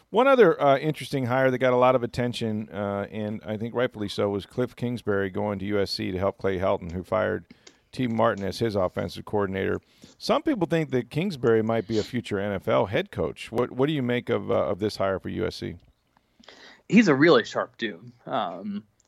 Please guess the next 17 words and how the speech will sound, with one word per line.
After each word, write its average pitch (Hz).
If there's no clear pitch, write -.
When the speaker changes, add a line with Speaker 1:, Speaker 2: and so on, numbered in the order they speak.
Speaker 2:
th-, 139
th-, 143
I 143
don't 135
think 131
there's 110
any 107
question 107
about 90
that. 92
I -
mean, 90
<laughs> -
it, -
it, -
sometimes 165
the, 123